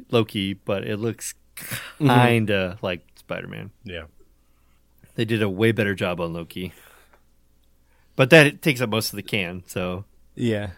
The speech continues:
Speaker 2: and I feel like Tom Holland doesn't have any, like,
Speaker 3: He doesn't.
Speaker 2: distinguishing features. In, in Spider-Man,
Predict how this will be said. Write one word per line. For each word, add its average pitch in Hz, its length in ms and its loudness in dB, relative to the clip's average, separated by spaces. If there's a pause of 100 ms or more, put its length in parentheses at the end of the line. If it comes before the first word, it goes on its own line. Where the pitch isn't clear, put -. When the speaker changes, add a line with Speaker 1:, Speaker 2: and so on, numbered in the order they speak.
Speaker 2:
and 127 220 -2 (560)
I - 40 -14
feel 170 120 2
like 170 60 2
Tom 131 160 0
Holland 113 260 0
doesn't 107 160 -8
have 104 160 -4
any, 104 140 -6
like, 95 300 -10 (1080)
Speaker 3:
He 92 120 -12
doesn't. 87 180 -6
Speaker 2:
distinguishing 113 460 0
features. 98 760 -10 (180)
In, 110 220 -6 (800)
in 123 80 -6
Spider-Man, 113 640 0